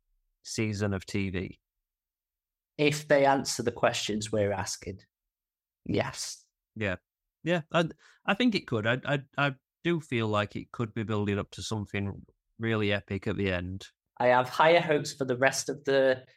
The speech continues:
Speaker 2: the season than where we were halfway through Secret Invasion.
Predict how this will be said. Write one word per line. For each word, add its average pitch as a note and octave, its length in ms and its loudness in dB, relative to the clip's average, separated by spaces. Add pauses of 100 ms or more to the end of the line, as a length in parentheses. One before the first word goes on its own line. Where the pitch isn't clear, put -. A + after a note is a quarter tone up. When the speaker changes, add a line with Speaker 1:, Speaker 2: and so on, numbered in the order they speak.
(380)
Speaker 2:
the A#2+ 40 2
season A2+ 680 -2 (640)
than A2+ 380 2
where A2+ 340 4
we A2 140 2
were G#2+ 240 4
halfway G#2+ 600 2
through G2+ 680 0
Secret - 400 -6
Invasion. F2 500 -4